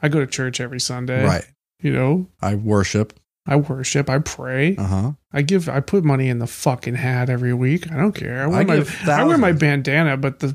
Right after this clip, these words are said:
Speaker 1: you know, me and the priest have an agreement.
Speaker 2: I give thousands and thousands of dollars to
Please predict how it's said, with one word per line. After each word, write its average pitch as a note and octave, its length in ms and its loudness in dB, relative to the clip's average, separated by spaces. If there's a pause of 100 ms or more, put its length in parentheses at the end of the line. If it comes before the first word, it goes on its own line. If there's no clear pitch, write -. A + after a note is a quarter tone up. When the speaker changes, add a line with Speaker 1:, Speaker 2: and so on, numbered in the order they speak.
Speaker 1:
you F3+ 120 2
know, C#3+ 100 0
me E3+ 160 4
and E3+ 80 4
the D3 60 0
priest C3+ 320 -4
have C#3+ 160 0
an D#3 60 2
agreement. E3 560 -2 (320)
Speaker 2:
I E3 160 2
give F#3+ 240 0
thousands B2 720 2
and G2+ 200 -4
thousands G2 440 2
of F2+ 80 -4
dollars E2 520 -4
to E2 300 -6